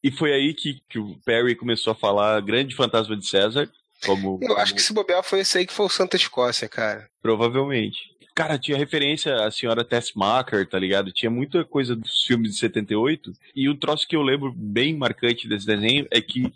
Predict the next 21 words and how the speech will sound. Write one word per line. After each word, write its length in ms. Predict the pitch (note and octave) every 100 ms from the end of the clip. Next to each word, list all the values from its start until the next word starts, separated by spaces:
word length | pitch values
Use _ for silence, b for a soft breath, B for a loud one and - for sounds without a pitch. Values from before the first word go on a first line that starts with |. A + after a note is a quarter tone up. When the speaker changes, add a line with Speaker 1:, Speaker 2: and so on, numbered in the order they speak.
| _
Speaker 1:
sempre 300 | - D#3+ E3
no 80 | E3+
final 460 | - A#2 C3 D3+
tinha 240 | - - C3
uma 200 | C#3+ C3
mini 520 | C3 D#3 F#3+ G#3+ G3+
historinha. 600 | - - D3+ C#3+ A2 F#2 _ b
O 240 | B2 A#2
álbum 200 | B2 C3+
de 80 | C3+
família 420 | C#3 B2+ B2+ B2+
do 80 | B2+
Superman, 560 | - B2 B2+ C3 A2
que 140 | F#2+ G2+
mostrava 580 | G#2 G2+ - A2 A2+ A#2
uma, 320 | A#2 A#2+ A2 - -
uma 140 | A#2
historinha 640 | A2 - B2+ A#2+ B2 C3
do 180 | C3 B2+
Clark 260 | B2+ B2 B2+
Kent 320 | C3 A#2